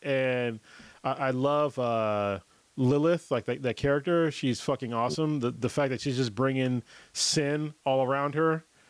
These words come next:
and just people just fucking shit up, I, I thought that was awesome. Um, the side quests, side, side quests were cool. The open beta was actually rather large.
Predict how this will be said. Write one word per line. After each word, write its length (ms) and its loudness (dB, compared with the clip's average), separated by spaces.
and 480 -2
just 200 -10
people 240 2
just 180 -4
fucking 320 -4
shit 180 -4
up, 220 0
I, 220 -4
I 20 -4
thought 220 -4
that 160 0
was 120 -4
awesome. 540 -2
Um, 380 -2
the 80 -4
side 300 -2
quests, 480 -2
side, 240 -2
side 300 -2
quests 260 -4
were 80 -4
cool. 280 2
The 100 0
open 300 0
beta 260 2
was 100 -4
actually 380 0
rather 500 0
large. 640 -2